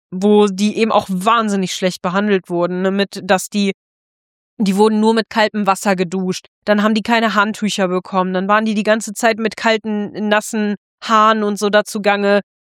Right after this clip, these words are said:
dann, äh, wurden die quasi, sind die halt natürlich so luftgetrocknet, aber es war halt auch nicht unbedingt warm da und dann, äh, wurden denen nachher die kalten, nassen Haare irgendwie so sehr grob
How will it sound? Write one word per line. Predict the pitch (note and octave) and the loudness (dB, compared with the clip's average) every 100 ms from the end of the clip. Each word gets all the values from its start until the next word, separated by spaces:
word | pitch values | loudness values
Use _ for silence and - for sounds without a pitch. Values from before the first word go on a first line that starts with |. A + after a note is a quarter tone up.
| - | 0
dann, | G#3 G#3+ G#3+ | 2 0 0
äh, | G#3 F#3+ | 0 2
wurden | A3 A3 | 2 2
die | G3+ G#3 | 0 -2
quasi, | G3 A3 G#3 G3+ G#3+ - _ _ _ F#3+ | -2 0 0 2 -2 -2 _ _ _ -6
sind | G3+ G#3 | -4 0
die | G3 | 0
halt | G3+ | 0
natürlich | G3+ F#3+ G#3+ G#3+ | 0 0 -2 0
so | |
luftgetrocknet, | G#3+ C4+ - A#3 - A#3 B3+ A#3+ G3+ | 2 0 -2 -8 -2 -2 0 0 2
aber | G3 | 0
es | - | 0
war | G3+ G#3+ | 0 2
halt | G3 | 0
auch | F#3 - | -2 -4
nicht | G#3 - | -6 -2
unbedingt | G#3 F#3+ G3 G3+ G#3 | -2 0 0 0 2
warm | G#3+ A#3 C4 B3 | 4 4 2 2
da | B3 B3 C4+ | 4 4 2
und | - G3+ G3+ | 0 0 0
dann, | G3+ - _ _ - | 0 -4 _ _ -2
äh, | G3 F#3 | 0 2
wurden | G#3+ A3 | 2 2
denen | G3+ G3+ | 0 2
nachher | G3+ G3+ G3 | 0 0 -4
die | G3+ | -4
kalten, | - G#3+ A3+ A3+ G#3 | -2 0 0 -2 -2
nassen | G#3 - G3+ A3 | -2 -4 -6 0
Haare | A3 C4 A#3+ | 2 2 0
irgendwie | A#3+ A#3+ A3+ G#3+ | 0 0 0 -2
so | G3+ | -2
sehr | F#3 G#3+ G#3+ | 0 0 0
grob | - G3+ A3 B3+ | -6 -4 -2 -2